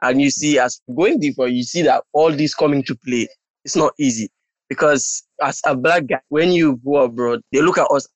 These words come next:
as one. Because I had some white friends, when they came over last year, we were chatting before they came, actually. So, you're African, yeah? Like, I'm Sierra Leonean,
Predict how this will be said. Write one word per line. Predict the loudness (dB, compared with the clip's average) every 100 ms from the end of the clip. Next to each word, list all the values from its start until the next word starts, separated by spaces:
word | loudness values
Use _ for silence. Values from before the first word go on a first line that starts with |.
| -8
as |
one. | 0 2 2 -2 _ _
Because | -2 2 2 -2 -6 0
I | 0
had | 2 0
some | -2 0 0 0 -4 -8
white | -4 -4 -4
friends, | -2 -2 -2 -6 -8
when | -2 0
they | 0 -2
came | 0 0
over | 2 2
last | 2 0 -4 -4
year, | 0 0 -4 -2
we | 2 2
were |
chatting | 2 -2 -2 -2 -4 -4 _
before | -4 0 0
they | 0
came, | -2 -4 -2
actually. | -4 -2 -4 -4 -10
So, | -6 0 4 4 4 2 0 -4
you're | 0
African, | 0 0 -2 -2 -2 0
yeah? | 2 0 -2 _ _ _ -4
Like, | -2 -2 _ -2
I'm | -2
Sierra | -2 -2 0
Leonean, | 2 0 0 -2